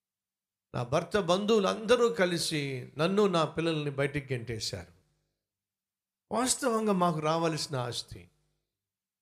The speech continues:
భర్త చనిపోయాడు అని చెప్పి కనీసం జాలి పట్టలేదు.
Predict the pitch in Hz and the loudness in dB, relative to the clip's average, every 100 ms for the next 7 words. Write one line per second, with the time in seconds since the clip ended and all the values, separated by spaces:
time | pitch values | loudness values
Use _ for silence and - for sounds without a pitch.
0 | _ _ _ _ _ _ _ 180 208 294 | _ _ _ _ _ _ _ -2 2 4
1 | 294 - 226 262 262 233 214 202 220 208 | 4 4 2 2 4 6 6 4 2 0
2 | 175 196 - 170 160 151 139 139 - _ | 0 -2 -2 -2 -2 -4 -6 -8 -14 _
3 | - 208 320 - 302 233 190 190 190 180 | -2 4 6 6 4 2 4 4 2 0
4 | 156 139 117 98 - | -2 -4 -6 -10 -16